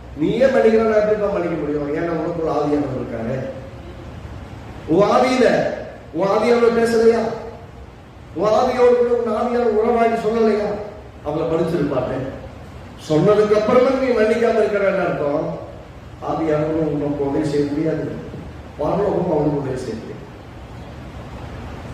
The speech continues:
நீங்க மன்னிக்கிறீங்க அப்படின்னா,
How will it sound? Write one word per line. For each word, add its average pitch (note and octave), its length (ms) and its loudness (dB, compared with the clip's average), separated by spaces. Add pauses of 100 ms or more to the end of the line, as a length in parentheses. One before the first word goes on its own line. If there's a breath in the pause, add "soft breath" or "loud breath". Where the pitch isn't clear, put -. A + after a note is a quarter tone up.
(2750)
நீங்க D#3+ 240 4
மன்னிக்கிறீங்க B3 640 0
அப்படின்னா, D#3+ 460 -2